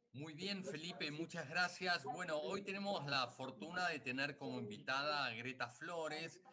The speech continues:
Greta nos va a hablar de un tema que suele ser bastante amplio, el tema de inclusión y equidad,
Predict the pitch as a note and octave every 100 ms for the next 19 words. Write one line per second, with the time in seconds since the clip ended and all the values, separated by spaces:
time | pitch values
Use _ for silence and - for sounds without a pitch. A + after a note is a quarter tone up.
0 | - - C3 E3 F#3+ G3+ F3 D3+ D3 C3
1 | D#3+ E3+ F3 F3+ F3+ D#3 D#3+ D#3+ C#3+ D3
2 | D3+ D3 F#3+ G3 F#3 G3+ F#3+ F#3+ D#3 D3
3 | E3+ D3 D#3+ F3 - - G#3+ A3 G3 E3+
4 | C3+ B2 C3 B2 A#2+ A2 G#2+ G2+ G#2 A#2
5 | E3 C3+ A2+ A#2+ C3 C3+ B2 A2+ A2+ A#2
6 | G#2+ A2 A2 A2 A2 A2+ C#3 D3 D3 A#2
7 | A2+ G#2+ G#2 G2 F#2+ G#2 F3+